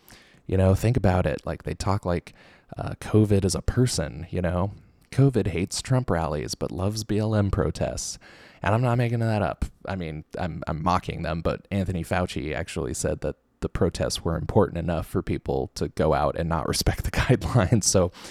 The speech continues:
people could go out and do that. You know, it, it loves things the state loves and it hates things the state hates.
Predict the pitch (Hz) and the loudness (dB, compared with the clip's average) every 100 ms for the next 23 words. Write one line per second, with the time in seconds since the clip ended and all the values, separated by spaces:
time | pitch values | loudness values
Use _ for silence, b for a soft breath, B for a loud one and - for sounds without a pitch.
0 | B B B 180 143 120 107 107 101 90 | B B B 6 6 2 6 8 8 8
1 | 90 90 92 101 127 B B B B 104 | 6 6 6 6 4 B B B B 4
2 | 98 104 101 87 90 - 104 101 107 104 | 6 6 6 4 2 2 4 6 6 6
3 | - 101 104 101 104 - 92 110 92 92 | 2 4 2 2 0 0 0 0 0 2
4 | 104 110 104 82 - 98 110 - 90 95 | 4 4 2 0 -4 -2 -2 0 2 2
5 | 98 90 - 87 101 - - 87 - - | 0 -2 0 0 -2 -2 -4 -4 -2 -4
6 | - | -4